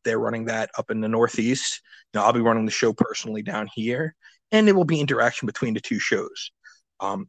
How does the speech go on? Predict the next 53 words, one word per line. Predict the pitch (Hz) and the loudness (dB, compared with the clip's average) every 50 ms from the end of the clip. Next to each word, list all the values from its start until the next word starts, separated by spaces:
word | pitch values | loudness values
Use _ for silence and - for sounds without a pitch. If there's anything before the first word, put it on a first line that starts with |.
| _ _ | _ _
not | - 147 139 - - | 0 0 0 2 2
getting | 151 143 139 | 2 2 2
into | 127 - - | -2 -4 -6
too | - - - 143 | -4 0 0 2
much | 120 110 101 - - | 2 0 0 -2 -6
detail, | - 104 95 - - 117 107 101 101 98 | -6 -8 -8 -4 0 2 2 2 2 2
but | - 104 104 98 95 - _ - - - - _ _ _ _ | 2 2 2 2 0 -2 _ -20 -20 -20 -20 _ _ _ _
the, | 127 113 104 101 95 | -2 0 2 2 0
uh, | |
s-, | - - - - - _ - | 0 -2 -6 -8 -10 _ 0
the | 127 | 2
Northeast | 117 127 139 147 139 - 165 160 156 - | 4 6 6 6 4 2 0 -2 0 -2
show, | - - - 160 147 147 139 - - - | -2 -2 -2 0 0 -2 -2 -4 -6 -2
that's | 120 123 127 - - | 0 0 0 0 -2
gonna | - 127 | -2 0
be | 117 123 | 0 0
the | 120 | 0
first | - - 120 127 - - | 0 -2 -2 -2 -2 -4
one | 143 143 151 | -4 -6 -2
coming. | - - 113 110 104 110 120 123 - _ _ _ _ _ - - - - - _ _ _ | -2 0 0 0 0 -2 -4 -6 -10 _ _ _ _ _ -20 -20 -20 -20 -20 _ _ _
Um, | - 107 104 101 104 104 - | -2 0 2 2 2 0 0
and | 113 120 | -2 -2
it's | 110 - | -2 -4
part | - - - 110 117 | -2 0 0 2 2
of | 123 | 2
the | 120 | 0
reason | 120 120 117 127 117 | 0 0 0 0 2
why | 120 | 2
we're | 117 113 | 2 0
doing | 110 117 113 113 117 | 0 -2 -2 -2 -2
this. | 117 117 - | -2 -2 -4
And | 127 123 | -6 -4
for | - - 131 | 0 0 2
a | 120 | 2
lot | 127 131 131 127 | 2 2 2 0
of | 123 | 0
the | 123 123 | -4 -6
talent | - - 127 120 117 120 117 - | -4 -4 -2 -2 -2 -4 -4 -6
we're | - 117 110 | -8 -6 -4
gonna | 123 123 | -2 -4
be | 120 113 | -4 -6
focusing | - - 120 110 110 - - - 123 113 | 0 0 0 0 0 -4 -6 -6 -4 -4
on | 110 113 113 110 107 107 - - - - - _ _ | -4 -4 -6 -6 -6 -8 -12 -18 -20 -20 -20 _ _
for | 131 | -4
the | 110 | -4
first | 107 - 123 117 - - | -2 0 0 0 2 2
sep-, | - 127 110 - - - _ _ _ | 2 2 2 0 -4 -14 _ _ _
uh, | 113 107 101 - | 0 0 2 0
several | - - - 104 104 117 113 | 0 0 0 0 0 0 0
episodes | 113 110 - 113 - - 113 107 - 107 | 0 -2 -2 -4 -2 0 0 0 0 -2
of | 107 | -2
this | 107 110 110 - - - - - | -2 -2 -4 -4 -6 -8 -12 -8
podcast, | - 113 113 107 104 - - 120 107 104 113 - - | -6 -4 -4 -4 -6 -4 -4 -2 -2 -2 -4 -4 -8